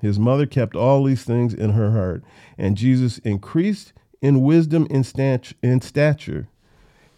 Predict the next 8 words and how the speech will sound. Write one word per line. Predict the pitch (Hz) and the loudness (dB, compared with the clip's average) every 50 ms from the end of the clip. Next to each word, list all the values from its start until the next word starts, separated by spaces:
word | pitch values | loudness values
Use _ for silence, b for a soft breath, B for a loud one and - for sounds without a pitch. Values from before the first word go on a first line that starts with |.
| b b b - | b b b -4
and | 139 175 190 196 208 208 208 208 208 | 0 2 4 4 6 4 4 2 2
in | - 165 160 160 | 2 4 4 4
favor | 151 160 - - 185 196 202 202 190 196 | 2 0 -2 0 2 4 4 4 2 0
with | 185 180 180 185 175 170 - | 0 0 0 0 0 -2 -4
God | - 113 98 95 92 92 92 101 113 123 113 - _ _ _ _ _ _ _ _ _ _ _ _ _ _ | -4 -2 0 0 -2 -2 -4 -4 -4 -6 -8 -10 _ _ _ _ _ _ _ _ _ _ _ _ _ _
and | - 135 143 147 151 151 156 156 156 151 147 - _ - | 0 2 4 4 4 4 2 2 0 -2 -6 -10 _ -8
with | - 110 123 127 123 135 131 - - _ _ _ _ _ - | -4 0 2 4 4 4 2 0 -4 _ _ _ _ _ -20
people. | - - 175 185 185 - - - - - _ | -10 -6 -4 -4 -4 -4 -8 -14 -16 -16 _